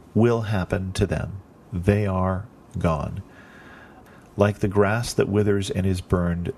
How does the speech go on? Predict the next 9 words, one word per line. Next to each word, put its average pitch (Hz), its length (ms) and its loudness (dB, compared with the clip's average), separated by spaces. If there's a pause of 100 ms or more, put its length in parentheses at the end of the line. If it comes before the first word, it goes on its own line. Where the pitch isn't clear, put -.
the 92 140 0
whole 117 680 2
people 98 460 0
who 92 280 0
chose 113 640 0 (580)
a - 80 2
different 123 500 0
choice, - 560 -2 (400)
those, 107 440 2